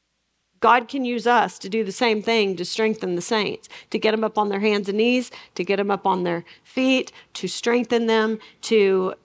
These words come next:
say some of these very things that this angelic being is saying to Daniel. And what does he tell him? "Fear not.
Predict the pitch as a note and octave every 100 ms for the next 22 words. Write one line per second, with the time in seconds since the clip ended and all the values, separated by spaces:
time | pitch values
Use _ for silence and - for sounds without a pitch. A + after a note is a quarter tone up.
0 | _ - - C#4 C#4 A3+ G3+ - - B3+
1 | B3+ B3 G3+ G#3 F#3 A3+ A3+ A3 A#3+ A3+
2 | G3+ - G3 G3+ F#3+ F#3+ F#3+ F#3 F3+ G3+
3 | G3+ F3+ F3 F#3+ F3+ - G#3+ F#3+ F3+ F#3
4 | - _ - F#3+ G3 G#3+ G3+ F3+ F3+ G3
5 | A3+ B3 B3 A3+ A#3 F#3+ F3 - G3+ C4+
6 | F#3+ G3 -